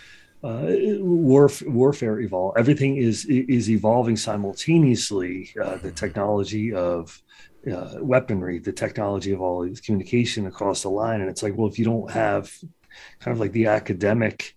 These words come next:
Speaker 1: uh, approach
Speaker 2: Yep.
Speaker 1: to, uh, uh, concomitantly grow with that, then
Speaker 2: Oh, and if you wanna learn how to beat your enemies,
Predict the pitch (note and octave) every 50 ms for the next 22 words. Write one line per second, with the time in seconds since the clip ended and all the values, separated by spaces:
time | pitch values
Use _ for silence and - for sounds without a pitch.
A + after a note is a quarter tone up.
0 | _ _ _ _ _ _ - _ - - A2 G2+ G2 G2 - G#2 F#2+ - - -
1 | - - - - B2+ C3+ C3+ B2+ A2 F#2 - - - - - - - - - -
2 | - - _ - - _ _ _ _ - - - - C3 A#2+ A#2 A2+ A2 G#2+ G#2
3 | G#2 G2 - - _ _ _ - - A#2 A2 G#2 G2+ F#2+ G2 F#2+ F#2+ - - -
4 | - _ - G2 F#2+ - - - - - - - _ - - _ _ - A3+ A#3
5 | A3 - - - _ - - _ _ _ G#3 G#3+ G#3 F3+ E3+ D#3+ E3+ F3 F3 -
6 | D3+ B2 - C3+ C3 B2 B2+ C3 B2 A#2 G#2+ G2+ A2+ A#2+ B2 C3+ B2+ A2+ G2 -
7 | - G2+ F#2 F2+ F#2 F#2 - _ _ - A2 A2 G#2+ G#2 G#2 G2 - - - -
8 | - - - - - _ - - - - E3 - G2+ G2 G#2 G2 - - C3 C#3
9 | C#3+ B2 G2 E2 E2 E2+ E2 E2+ D2+ E2+ D#2+ D#2 D2 F2+ E2+ - - D2+ D#2 E2+
10 | F#2 D#2+ C2 C2+ C#2 D2+ C#2+ - -